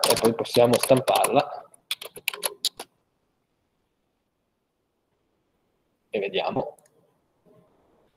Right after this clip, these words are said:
Sembra funzionare, abbiamo T, I,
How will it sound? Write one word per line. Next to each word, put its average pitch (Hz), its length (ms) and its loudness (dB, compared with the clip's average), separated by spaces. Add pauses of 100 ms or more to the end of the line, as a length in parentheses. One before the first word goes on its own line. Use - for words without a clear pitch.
(1700)
Sembra 123 480 6
funzionare, 147 680 10
abbiamo 123 560 4
T, - 80 2 (760)
I, 151 420 4